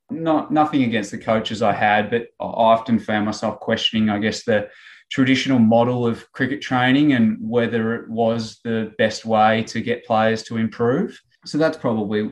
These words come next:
led me to what I enjoy about coaching at the moment, which is problem solving and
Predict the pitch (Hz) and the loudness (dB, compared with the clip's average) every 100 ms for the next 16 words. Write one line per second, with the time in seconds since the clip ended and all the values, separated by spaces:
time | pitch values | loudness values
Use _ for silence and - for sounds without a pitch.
0 | - 113 107 104 113 107 117 104 - - | -4 0 0 2 0 -2 -4 -6 -8 -14
1 | - 107 107 104 107 107 110 104 104 110 | -6 0 2 2 2 0 0 0 0 0
2 | - - 107 104 110 107 107 107 104 104 | -2 -4 -4 -2 -4 -6 -4 0 2 2
3 | 110 110 110 - 104 98 - - 110 113 | 0 -2 -6 -8 -10 -10 -10 0 0 2
4 | 107 - 113 107 113 117 117 117 104 101 | -2 0 0 2 0 0 0 0 -2 -4